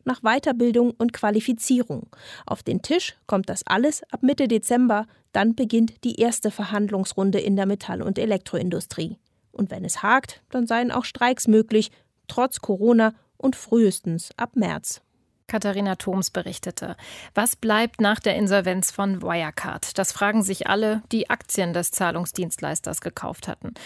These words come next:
Speaker 2: Morgen lädt der Insolvenzverwalter ein und danach könnte es Klarheit geben, was noch zu verteilen ist. Und kurz vor der Gläubigerversammlung hat die spanische Großbank Santander erklärt,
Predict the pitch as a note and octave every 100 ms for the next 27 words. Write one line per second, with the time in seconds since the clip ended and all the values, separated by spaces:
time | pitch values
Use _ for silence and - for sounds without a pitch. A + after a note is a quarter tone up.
0 | - - - F#3 G#3 A#3 A#3 G3 F#3+ G3
1 | F3+ F3 F3 F3 G#3+ - A3+ G#3+ A#3+ -
2 | A3+ G#3 B3+ C#4+ G3 F#3 F3 E3 - -
3 | F#3 - - - - A#3 A#3+ G3 F3 -
4 | E3+ F3+ E3 - F3+ - - - F3+ -
5 | E3 D#3 - G2+ - - - - F3 -
6 | - - G#3+ G3 - - C#4+ B3+ E3+ D#3
7 | D3+ D#3 D3 - D3+ D#3+ D3+ E3+ B3+ A3
8 | F#3 F#3+ F#3+ - F3 F3+ - F#3+ F#3 G#3
9 | - F3+ F3+ - F3 E3+ E3+ E3+ A3 -
10 | - A3 A3